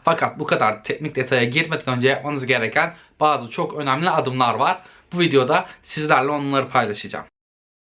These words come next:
Dikkat etmeniz gereken ilk nokta şu olacak.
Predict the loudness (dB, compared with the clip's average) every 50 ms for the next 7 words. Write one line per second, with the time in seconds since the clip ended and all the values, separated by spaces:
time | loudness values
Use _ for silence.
0 | _ _ _ _ _ _ _ _ 0 0 0 0 2 0 2 4 4 2 2 0
1 | -6 -6 -4 -4 0 0 2 2 0 0 0 0 0 0 0 -2 -2 -2 0 -4
2 | -4 -2 2 2 2 2 2 -4 -6 -4 -2 -2 -2 0 -2 -2 -2 -2 -4 -4
3 | -8 -16 -20